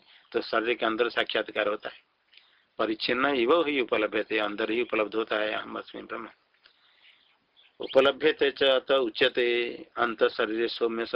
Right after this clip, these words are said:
पुरुष, उपलब्ध होता है इसलिए कहा था अंदर शरीर। न पुनराकाश कारण सन, आकाश का कारण पुरुष होता हुआ कुंड बदर के जैसे शरीर परिच्छिन्न, शरीर से परिच्छिन्न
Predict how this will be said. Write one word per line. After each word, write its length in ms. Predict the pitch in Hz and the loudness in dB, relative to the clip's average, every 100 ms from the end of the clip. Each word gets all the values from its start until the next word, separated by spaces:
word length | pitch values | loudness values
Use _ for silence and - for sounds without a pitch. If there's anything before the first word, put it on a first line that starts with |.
| 107 | -2
पुरुष, 260 | 113 107 113 110 110 - _ - - _ | -2 -2 -2 -4 -4 -14 _ -20 -20 _
उपलब्ध 340 | - 120 117 117 | -8 0 2 2
होता 200 | 127 160 | 2 2
है 100 | 160 | 0
इसलिए 220 | - 117 | 0 -6
कहा 200 | - 101 | -2 -4
था 140 | - | -2
अंदर 240 | - 107 110 | -2 -2 -6
शरीर। 320 | - 110 - - _ _ _ _ _ - _ _ _ _ | -6 -10 -10 -18 _ _ _ _ _ -20 _ _ _ _
न 320 | 104 107 123 127 | -4 4 4 4
पुनराकाश 760 | 127 120 117 110 107 - 120 117 120 | 2 2 2 4 2 4 2 4 0
कारण 340 | 120 113 110 107 | 4 2 2 -2
सन, 340 | - 165 240 - _ _ _ - - - | 2 0 0 -14 _ _ _ -20 -20 -8
आकाश 360 | 104 104 120 110 | -6 2 2 2
का 160 | 120 113 | 0 0
कारण 340 | 113 113 113 | 4 2 2
पुरुष 320 | 110 113 104 113 | -2 -6 -4 -4
होता 280 | 107 - | -2 2
हुआ 200 | 123 147 196 - _ - _ | 2 2 0 -4 _ -20 _
कुंड 280 | 127 117 113 | -4 0 2
बदर 400 | 117 110 107 110 | 4 2 2 0
के 140 | 104 | -2
जैसे 420 | 107 110 - 170 202 _ _ _ | -2 -2 0 -2 -2 _ _ _
शरीर 480 | - - 110 107 120 | -4 0 0 2 0
परिच्छिन्न, 640 | 113 110 107 - 110 107 110 110 113 120 - - _ - | 2 0 -2 -4 -4 -2 0 0 -2 -6 -12 -20 _ -20
शरीर 340 | - 107 104 | -6 -4 -2
से 140 | 110 - | -4 -4
परिच्छिन्न 540 | 110 113 - 117 113 | -4 -4 -4 -2 -2